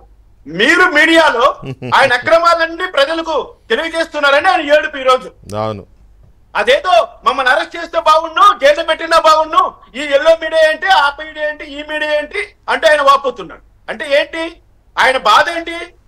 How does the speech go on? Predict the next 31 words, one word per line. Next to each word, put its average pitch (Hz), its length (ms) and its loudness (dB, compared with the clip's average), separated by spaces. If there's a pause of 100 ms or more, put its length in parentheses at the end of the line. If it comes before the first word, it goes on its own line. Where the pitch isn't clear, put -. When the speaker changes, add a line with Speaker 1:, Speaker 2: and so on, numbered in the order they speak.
(160)
Speaker 1:
ఆయన 220 260 2
అక్రమాలు, 302 600 2
వాళ్ళు 247 420 -2
చేసిన 277 280 -2
దుర్మార్గాలు, 294 720 0
ఆయన 302 260 0
చేసిన 277 260 -6
దౌర్జన్యాలు, 311 680 -2 (280)
ఆయన 240 220 -2
చేసిన 294 260 -2
పాపిష్టి 285 560 0
పనులన్నీ 285 720 -4 (280)
మీరు 269 720 -2 (160)
మీడియా 320 360 0
ద్వారా 262 340 2
ప్రజలకు 311 380 -4
తెలియజేయడము 277 680 -2
ఆయనకి 359 300 -2
నచ్చట్లే, 330 460 -4 (560)
అందుకని 330 400 -6
మీడియా 330 280 2
పైన 320 200 -2
పడి 311 160 0
ఏడుస్తున్నాడు. 285 600 0 (460)
ఇంకా 285 100 -2
మీడియా 277 360 0
ఉన్నది 330 520 -2 (160)
అన్ని 277 180 -6
విషయాలు 330 320 -2
తెలియజేయడానికే 311 800 0
కదా. 247 380 0